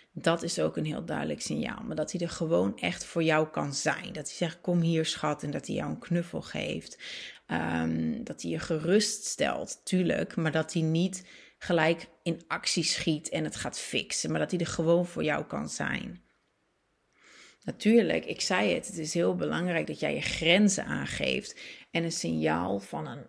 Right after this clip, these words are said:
ehm, of een teken waaraan je een emotioneel volwassen man kan herkennen, is dan ook dat hij jouw grenzen respecteert. Hè? Het is heel belangrijk dat hij zijn eigen grenzen kent en respecteert. Maar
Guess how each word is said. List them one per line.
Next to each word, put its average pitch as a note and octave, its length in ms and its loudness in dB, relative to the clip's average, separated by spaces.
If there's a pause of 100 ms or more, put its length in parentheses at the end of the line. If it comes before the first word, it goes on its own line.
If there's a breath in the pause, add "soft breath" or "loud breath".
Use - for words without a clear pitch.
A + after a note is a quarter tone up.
ehm, D#3 800 -2
of D3+ 80 -6
een D3+ 180 -4
teken F#3 400 8
waaraan D#3+ 300 2
je D#3 80 2
een D#3 80 0
emotioneel D#3 560 0
volwassen D3 360 -2
man E3+ 180 2
kan F#3 140 2
herkennen, D3 460 -2
is G3 180 2
dan F3 160 4
ook D#3 120 0
dat - 120 -10
hij D#3 200 2
jouw D#3 140 2
grenzen D3 460 0
respecteert. - 1080 0 (640 loud breath)
Hè? A3+ 240 2 (280 loud breath)
Het - 160 -6
is F#3+ 160 -2
heel G3 180 6
belangrijk E3+ 400 -2
dat D#3 100 -6
hij D#3 80 -6
zijn - 180 -8 (120)
eigen A#3+ 500 4
grenzen D3 600 0
kent C3+ 460 -2
en D3 180 -8
respecteert. C#3 960 -8 (460 loud breath)
Maar - 220 -2